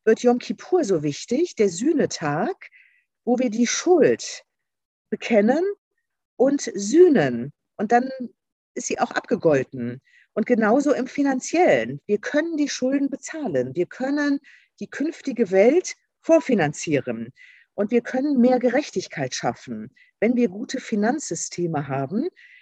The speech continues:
in denen wir, äh, die Zukunft so vorfinanzieren, dass, ähm, alle was von diesem Kuchen dann, äh, haben werden.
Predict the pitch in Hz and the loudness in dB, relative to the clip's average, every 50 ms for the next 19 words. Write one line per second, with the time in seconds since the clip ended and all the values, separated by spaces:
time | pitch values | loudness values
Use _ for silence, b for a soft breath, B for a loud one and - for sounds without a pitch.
0 | b b b - 208 202 208 233 262 277 254 - 254 254 247 240 240 226 - 196 | b b b -6 -4 -2 0 -2 -2 -2 -2 2 4 8 8 8 8 6 2 0
1 | 202 202 190 208 208 - - - 302 - - 214 202 202 180 214 302 285 - - | 0 0 0 -2 -6 -8 -8 -10 -10 -6 -4 -6 -6 -4 -2 -2 -2 -2 -2 0
2 | 262 277 285 - - 202 175 180 180 - - - 170 156 151 160 208 240 294 285 | 0 0 0 -2 -2 -2 -2 -4 -4 -8 -8 -4 -2 -2 -2 -2 -2 -4 -4 -4
3 | 220 220 - - - - _ _ _ _ _ _ - 208 214 214 208 - - - | -4 -6 -6 -8 -14 -20 _ _ _ _ _ _ 0 0 0 0 -2 -2 -2 0
4 | 175 190 226 247 240 240 240 - _ _ _ _ 165 190 - - 226 208 202 214 | 0 2 4 4 4 4 2 -2 _ _ _ _ -8 -8 -6 -6 -6 -4 -4 -4
5 | 196 208 - - - 226 233 - - 226 202 202 - 165 180 185 190 196 - - | -4 -4 -6 -6 -6 -6 -6 -6 -4 -4 -4 -2 0 0 -2 -2 -2 -4 -6 -6
6 | 185 190 - - 196 202 185 175 135 143 131 120 110 - 104 95 92 95 | -6 -6 -4 -4 -4 -2 -4 -4 -4 -2 -2 -2 -4 -6 -10 -14 -14 -18